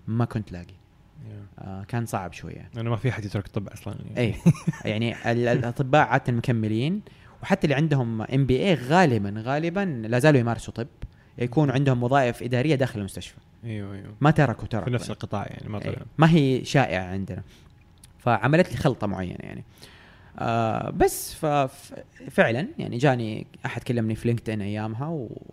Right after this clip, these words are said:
Speaker 1: وجاتني الوظيفة هذه مختبرات. كنت مدير إقليم من المنطقة الوسطى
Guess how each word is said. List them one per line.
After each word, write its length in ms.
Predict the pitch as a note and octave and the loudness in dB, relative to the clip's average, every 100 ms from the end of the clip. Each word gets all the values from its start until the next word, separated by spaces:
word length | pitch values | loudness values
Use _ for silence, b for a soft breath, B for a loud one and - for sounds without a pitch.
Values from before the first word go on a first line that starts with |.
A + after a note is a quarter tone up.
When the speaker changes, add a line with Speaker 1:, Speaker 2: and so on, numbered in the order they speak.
| - - | -16 -6
Speaker 1:
وجاتني 360 | A2 A#2+ A#2 | -2 0 0
الوظيفة 380 | G#2+ A2+ A2 A2 | -4 -4 -2 -4
هذه 60 | G#2+ | -4
مختبرات. 440 | G#2+ G#2 A2 B2+ | -6 -4 -4 -4
كنت 160 | - A#2+ | -2 0
مدير 260 | A#2 A2+ | 2 0
إقليم 240 | G#2 A#2 G#2+ | 0 -4 -2
من 60 | |
المنطقة 260 | G#2 A2 G2+ | -4 -6 -6
الوسطى 340 | G#2+ - D#3+ | -6 -6 -10